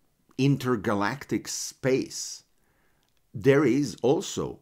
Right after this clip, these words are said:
a statistical measure of temperature. We call it the background radiation of the universe, and it is, um,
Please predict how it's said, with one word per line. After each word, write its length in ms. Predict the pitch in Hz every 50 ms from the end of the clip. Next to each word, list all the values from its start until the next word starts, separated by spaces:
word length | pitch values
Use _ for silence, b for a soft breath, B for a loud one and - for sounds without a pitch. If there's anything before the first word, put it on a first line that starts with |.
| _ -
a 80 | 95 90
statistical 1160 | - - - - 127 107 - - 131 - - - 131 - - 127 110 110 104 104 104 - - -
measure 680 | 107 98 101 101 104 101 82 95 92 80 76 73 73 - _ _ _ _ _ _ _ -
of 200 | 104 101 - -
temperature. 640 | - 104 95 - - 92 - - - - - - _ _ _ _ _ _ _ _ _ _ _ _ _ _ _ _ _ _ _ _ -
We 100 | 151 -
call 320 | - - 120 107 98 101
it 240 | 104 107 - - - _ _ _ _ _ _ _ _ _ -
the 500 | 107 98 110 107 104 101 98 92 92 - _ _ _ _ _ _ _ _ _ -
background 920 | 98 80 78 117 110 113 107 117 117 113 107 107 107 107 104 104 95 101 - _ _ _ _
radiation 960 | - 101 110 104 92 98 95 90 95 98 110 104 101 - - 92 71 - - - _ _ _ _
of 180 | 98 101 85 82
the 100 | 101 101
universe, 580 | 123 180 214 202 113 101 95 101 - - - - b b b b b
and 120 | 190 202
it 120 | 208 208 -
is, 380 | 185 170 165 147 143 - - - _ _ _ _ _ _ _ _ _ _ _ _ -
um, 480 | 127 123 120 120 117 113 113 110 107